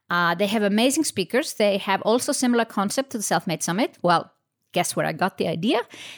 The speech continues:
Twelve speakers, six on each day. Also a bit of entertainment in between. I know they also have a speaker competition. So one of the speakers is actually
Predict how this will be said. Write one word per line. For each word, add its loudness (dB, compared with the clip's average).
Twelve 4
speakers, -4
six -2
on -2
each -4
day. 0
Also 2
a 2
bit 0
of 0
entertainment 0
in 2
between. 0
I -2
know 2
they 0
also 0
have -8
a -6
speaker -4
competition. -2
So 0
one 2
of -2
the -6
speakers -4
is -4
actually -2